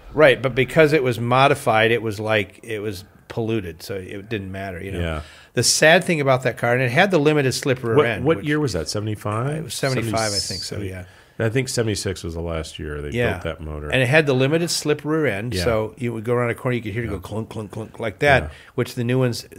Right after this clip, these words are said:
Speaker 1: they didn't have that. They were just regular. So, I mean, when I punched it, both wheels
Speaker 2: Well, it's,
Speaker 1: grabbed, you
Speaker 2: yeah,
Speaker 1: know.
Speaker 2: it's, it's posi in both
Speaker 1: Yeah.
Speaker 2: wheels. I mean, I've got that on the six, but
Speaker 1: Yeah, and that was very
Speaker 2: Yeah.
Speaker 1: rare as well, you know. So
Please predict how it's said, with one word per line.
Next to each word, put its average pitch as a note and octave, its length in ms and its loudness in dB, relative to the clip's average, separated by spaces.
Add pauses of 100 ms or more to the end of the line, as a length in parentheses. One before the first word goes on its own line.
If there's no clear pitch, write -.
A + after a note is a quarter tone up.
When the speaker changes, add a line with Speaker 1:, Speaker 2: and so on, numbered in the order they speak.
(160)
Speaker 1:
they A#2 120 0
didn't D#3+ 260 0
have G#2 200 -4
that. F#2+ 180 -6
They A2+ 60 -6
were G#2+ 80 -2
just G#2+ 220 -8
regular. A2+ 440 -2
So, G2+ 320 -4 (280)
I - 40 -8
mean, B2 140 0
when A#2+ 80 -2
I C#3 100 2
punched D#3 460 -2
it, G#2 300 -10
both B2+ 260 0
wheels A#2 380 -2
Speaker 2:
Well, A2+ 220 6
it's, F#2+ 120 0
Speaker 1:
grabbed, F#2 120 -10
you A2 80 0
Speaker 2:
yeah, F2+ 80 0
Speaker 1:
know. D2+ 40 -4
Speaker 2:
it's, - 240 -10
it's E2+ 280 -8
posi F2+ 540 2
in D2 120 -6
both D#2+ 280 -4
Speaker 1:
Yeah. A#2 260 0
Speaker 2:
wheels. D2+ 220 -10
I F#2+ 60 -4
mean, G2 100 -2
I've G2 120 -6
got F2+ 180 -4
that D#2 160 -6
on D2+ 120 -8
the D2+ 60 -10
six, - 440 -8
but - 160 -4
Speaker 1:
Yeah, D3 180 6
and A2+ 160 -2
that D3+ 140 2
was C#3 160 2
very A#2+ 260 2
Speaker 2:
Yeah. - 60 0
Speaker 1:
rare A#2 200 4
as G#2+ 140 -2
well, A#2+ 340 -4
you G2 120 -10
know. G2 160 -8
So A#2 360 0